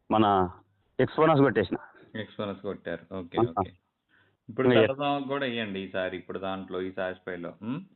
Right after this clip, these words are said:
Speaker 1: అవునా, తెల్లదోమ కూడా ఒకటి ఇచ్చిండు, అది మంది ఇచ్చిండు.
Speaker 2: మ్మ్.
Speaker 1: దోమ కూడా కేసుకో అని ఇచ్చిండు.
Speaker 2: మ్మ్.
Speaker 1: మ్మ్.
Speaker 2: ఇప్పుడు మీకు అది కొట్టిన తర్వాత ఎన్ని రోజులకి గ్యాప్ తర్వాత మీరు మళ్ళీ మామూలు మందు కొట్టారు, వేరే మందు?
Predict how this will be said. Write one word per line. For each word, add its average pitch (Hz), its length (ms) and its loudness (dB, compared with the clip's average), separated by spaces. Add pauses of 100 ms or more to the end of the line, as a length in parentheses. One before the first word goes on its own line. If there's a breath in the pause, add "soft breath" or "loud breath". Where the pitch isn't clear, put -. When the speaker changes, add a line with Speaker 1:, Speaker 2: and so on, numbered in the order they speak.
(280)
Speaker 1:
అవునా, 143 320 6
తెల్లదోమ 135 460 6
కూడా 147 200 6
ఒకటి 123 200 4
ఇచ్చిండు, 131 300 4
అది - 320 -2
మంది 113 200 6
ఇచ్చిండు. 113 480 4 (240)
Speaker 2:
మ్మ్. 107 380 -2 (360)
Speaker 1:
దోమ 117 200 6
కూడా 127 180 6
కేసుకో 110 420 2
అని 113 160 6
ఇచ్చిండు. 98 360 4 (340)
Speaker 2:
మ్మ్. 95 420 -4 (580)
Speaker 1:
మ్మ్. 101 240 4 (360)
Speaker 2:
ఇప్పుడు 113 180 -6
మీకు 123 220 0
అది 120 140 0
కొట్టిన 120 320 -4
తర్వాత 151 320 -2
ఎన్ని 139 240 -2
రోజులకి 151 480 -2
గ్యాప్ 135 300 0
తర్వాత 147 380 -4
మీరు 160 200 -6
మళ్ళీ 127 260 -2
మామూలు 123 260 -2
మందు 120 220 -6
కొట్టారు, 98 400 -6 (180)
వేరే 101 220 -4
మందు? 87 340 -10